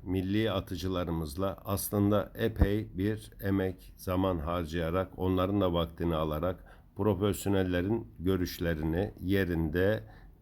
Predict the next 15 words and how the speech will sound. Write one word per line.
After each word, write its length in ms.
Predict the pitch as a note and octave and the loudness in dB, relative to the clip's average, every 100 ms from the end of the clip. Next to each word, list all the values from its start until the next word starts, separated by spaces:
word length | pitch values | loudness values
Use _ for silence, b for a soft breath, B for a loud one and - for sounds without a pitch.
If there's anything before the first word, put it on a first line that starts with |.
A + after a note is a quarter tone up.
| - | -2
kendi 440 | G2+ A2+ A2+ A2+ | 2 4 4 0
tecrübelerinden 1000 | A2 F#2+ D#2 E2+ D#2 E2 D#2+ D#2+ D#2+ D#2+ | 0 -2 0 -4 -4 -2 0 0 0 -2
aldık 460 | - F#2 G#2 A#2 A2+ | 0 0 0 -2 -4
ve 160 | A#2 | 0
bazı 340 | A2 G#2+ G#2 G#2+ | 4 2 2 0
denemeler 520 | G#2+ G#2 G2+ G2+ G2 | 4 4 4 2 2
yaptık. 680 | F#2+ E2 - D2+ - - - - - - - - - - - - - - - - - - - - - - - - - - - - F#2+ | 2 0 -2 -10 -10 -18 -20 -20 -16 -10 -8 -6 -6 -6 -6 -6 -6 -6 -6 -6 -6 -4 -6 -6 -6 -6 -6 -6 -4 -2 -2 0 2
Bugün 220 | G2 G#2+ G#2 - - - - - | 2 4 2 2 0 0 0 2
Grup 240 | F#2 F#2+ F2 | 4 4 6
Ayrık'taki 920 | F2+ F#2 - E2 - F#2 - A#2+ A2+ - - - - - - - - - - - - - G2 | 6 6 6 0 -4 -8 -6 -10 -10 -14 -16 -16 -18 -16 -16 -16 -16 -16 -16 -16 -18 -14 -10
profesyonel 600 | F2+ G2+ F2+ - F#2+ G2 | -6 -6 -6 -4 -2 -2
atıcılarımızı 920 | F2 - - F2 E2+ E2 D#2 G2+ G#2 - - - - - - - - - | -2 -4 -2 0 2 0 0 0 0 -4 -6 -6 -6 -6 -6 -6 -6 -4
yerinde 420 | F2+ E2+ E2+ F2 E2 | 0 2 4 2 2
şöyle 380 | - D#2 D#2+ | 2 2 2
bir 120 | F2+ | 2